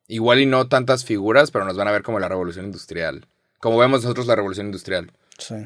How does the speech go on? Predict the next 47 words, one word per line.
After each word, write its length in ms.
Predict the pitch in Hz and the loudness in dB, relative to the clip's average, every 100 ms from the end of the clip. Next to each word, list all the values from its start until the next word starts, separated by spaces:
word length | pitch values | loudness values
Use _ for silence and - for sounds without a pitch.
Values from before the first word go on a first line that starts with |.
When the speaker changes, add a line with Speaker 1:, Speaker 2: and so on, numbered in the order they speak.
| - | -10
Speaker 1:
De 100 | 107 | -8
que 120 | 113 | -8
todos 520 | - 196 190 170 165 | 8 10 10 8 2
ellos 240 | 170 143 127 | 0 0 -2
hicieron, 440 | 123 135 127 117 - | 0 4 4 2 -4
o 40 | |
sea, 100 | 107 | -8
no 80 | 101 | -2
hay 80 | 104 | -2
de 80 | 104 | -2
que 100 | 110 | -4
un 100 | 104 | -6
líder, 400 | 104 98 98 92 | -4 0 -2 -2
no 80 | |
hay 80 | 90 | -6
de 100 | 92 | -6
que, 160 | 85 76 | -8 -14
nada 140 | 85 | -14
más. 220 | 92 90 - _ _ _ _ _ _ _ _ - | -16 -18 -20 _ _ _ _ _ _ _ _ -4
Todos 280 | 147 143 123 | 2 2 2
decidieron. 720 | 113 117 127 123 117 117 - - - | -4 -2 2 2 2 -6 -12 -16 2
Speaker 2:
¿Viste, 340 | 139 - 190 | 2 6 8
viste 260 | 156 143 170 | 8 8 8
la 140 | 165 | 10
nueva 220 | 143 143 | 10 8
película 360 | 143 143 143 143 | 6 2 6 6
de 100 | 139 | 6
Matrix? 500 | 127 127 165 - - _ _ _ - - - | 2 -2 -8 -8 -20 _ _ _ -20 -20 -8
Speaker 1:
No, 280 | 123 120 | 0 2
no 80 | 120 | 2
la 80 | 117 | 2
he 40 | |
visto. 200 | 110 104 | 0 -2
¿Tú? 300 | 101 143 302 - - - _ | -2 0 -2 -8 -18 -20 _
Speaker 2:
Sí, 140 | - | -4
ya 80 | 107 | -2
la 80 | 107 | -2
vi. 160 | 104 107 | -4 -2
Me 120 | 120 | 2
aventé 240 | 123 117 | 4 2
Speaker 1:
¿Está 80 | 127 143 | 2 6
chida? 40 | |
Speaker 2:
todas. 360 | 135 117 - - | 6 4 -4 -12
Tenía, 300 | - 123 123 127 | 0 4 4 4
tenía 420 | 131 120 120 139 | 4 4 6 8
desde 300 | 143 127 123 | 8 8 4
el, 420 | 110 104 101 101 | 4 0 -4 -8